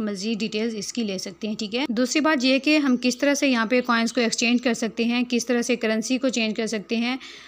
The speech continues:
किस तरह से विड्रॉ करते हैं, किस तरह से डिपॉजिट करते हैं, ये सारी चीज़ें इंशाल्लाह मैं आपको तफसील के साथ नेक्स्ट वीडियोज़ में बताऊँगी,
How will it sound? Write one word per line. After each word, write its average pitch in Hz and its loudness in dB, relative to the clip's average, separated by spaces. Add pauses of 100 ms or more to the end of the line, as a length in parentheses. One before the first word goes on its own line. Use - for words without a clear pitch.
(160)
किस 262 2
तरह 302 4
से 277 2
विड्रॉ 240 4
करते 254 2
हैं, 247 2
किस 240 0
तरह 247 0
से 254 0
डिपॉजिट 233 2
करते 226 0
हैं, 233 0
ये 247 2
सारी 262 2
चीज़ें 247 0
इंशाल्लाह 240 2
मैं 233 0
आपको 220 2
तफसील 277 2
के 311 4
साथ 240 2
नेक्स्ट 247 2
वीडियोज़ 220 0
में 233 0
बताऊँगी, 202 -2